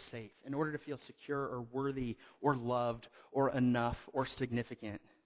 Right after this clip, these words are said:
in order to feel whole. For many of us, our hearts are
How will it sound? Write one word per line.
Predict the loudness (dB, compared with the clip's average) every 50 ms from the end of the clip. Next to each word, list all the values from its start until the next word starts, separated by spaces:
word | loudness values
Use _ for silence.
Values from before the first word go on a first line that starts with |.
| _ _ _ _ _ _ _ _ _ _ _ _ _ _ _ _ _ 0
in | 2
order | 2 2 2 0 -4
to | -4
feel | -4 -6 -6 -6 -8 -14
whole. | -16 -8 -6 -4 -4 -4 -6 -8 -12 _ _ _ _ _ _ _ _ _ _ _ _ _ _ _ _ _ _ _ _ _ _ 0
For | 4 6
many | 8 8 8 8 6
of | 6 4
us, | 2 0 0 -4 -12 -16 -18 -20 _ _ _ -4
our | -4 -4
hearts | -4 -2 0 2 2 2 2 -2 -8 -16 -16 -16 -18 _ -4
are | -4 -4 -4